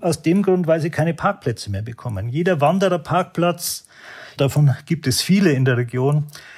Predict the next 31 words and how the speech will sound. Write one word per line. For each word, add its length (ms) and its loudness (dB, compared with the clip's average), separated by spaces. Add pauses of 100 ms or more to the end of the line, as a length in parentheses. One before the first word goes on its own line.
(180)
ist 500 -2
vollständig 600 0
belegt 340 -4
mit 140 -4
Polizeiautos. 1200 -2
Und 300 0
wenn 140 0
er 80 2
nicht 220 -2
belegt 420 2
ist, 180 -2
so 80 -4
ist 160 -4
er 60 0
doch 220 -4
gesperrt, 640 0
damit 240 2
die 60 -4
Polizeiautos, 880 -2
die 100 -4
den 160 -2
ganzen 300 -2
Tag 260 -4
dort 180 -4
umherfahren, 920 2 (360)
dann 160 0
abends 460 0
wieder 160 0
ihren 180 -2
Parkplatz 400 0
finden. 440 -8